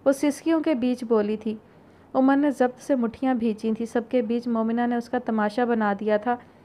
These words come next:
यही बात उसका खून खौला रही थी। "अपनी बकवास बंद करो," उमर दहाड़ा था। मर्दानगी पर चोट थी, वो बिलबिला उठा था।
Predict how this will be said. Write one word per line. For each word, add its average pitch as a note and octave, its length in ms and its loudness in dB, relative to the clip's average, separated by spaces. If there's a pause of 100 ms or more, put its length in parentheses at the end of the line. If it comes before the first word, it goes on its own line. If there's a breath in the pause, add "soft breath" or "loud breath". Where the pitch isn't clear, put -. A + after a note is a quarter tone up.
(260 loud breath)
यही D4+ 200 6
बात D4 260 4
उसका C#4+ 240 0
खून C4+ 340 2
खौला A#3 380 2
रही G#3+ 220 0
थी। G#3+ 200 -8 (600 soft breath)
"अपनी C4+ 260 4
बकवास B3 560 2
बंद A#3 180 4
करो," G#3 280 0
उमर A3+ 220 0
दहाड़ा G#3+ 460 2
था। G#3+ 220 -4 (500 soft breath)
मर्दानगी B3+ 540 4
पर D4+ 160 2
चोट B3 420 4
थी, A#3+ 80 2
वो A#3 140 4
बिलबिला A#3 500 2
उठा A#3+ 300 0
था। G#3+ 240 -4